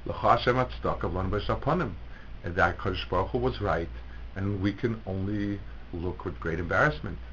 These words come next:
That's what it is. So, so the, um,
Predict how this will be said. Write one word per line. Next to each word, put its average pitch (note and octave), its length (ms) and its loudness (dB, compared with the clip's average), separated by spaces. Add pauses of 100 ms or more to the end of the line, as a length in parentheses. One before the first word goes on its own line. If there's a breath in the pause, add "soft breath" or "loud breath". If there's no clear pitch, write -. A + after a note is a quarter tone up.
(140)
That's - 200 -6
what G#2+ 100 -2
it A2+ 80 -2
is. C#3 140 2 (720 loud breath)
So, G2 380 4 (200)
so F2+ 300 0
the, F2+ 380 0
um, E2 300 -4